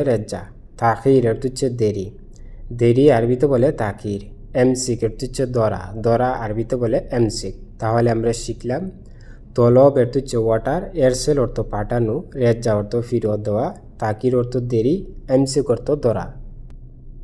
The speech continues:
চিফ অর্থ হচ্ছে ছেড়ে দেওয়া, ছেড়ে দেওয়া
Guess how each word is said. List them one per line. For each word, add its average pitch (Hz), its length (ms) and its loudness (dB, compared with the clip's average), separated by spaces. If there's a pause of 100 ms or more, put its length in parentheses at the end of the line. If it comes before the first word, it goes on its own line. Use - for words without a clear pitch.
(1080)
চিফ 139 220 8 (120)
অর্থ 123 180 0
হচ্ছে 143 200 4 (100)
ছেড়ে 123 300 4
দেওয়া, 107 220 2 (180)
ছেড়ে 127 300 4
দেওয়া 123 160 6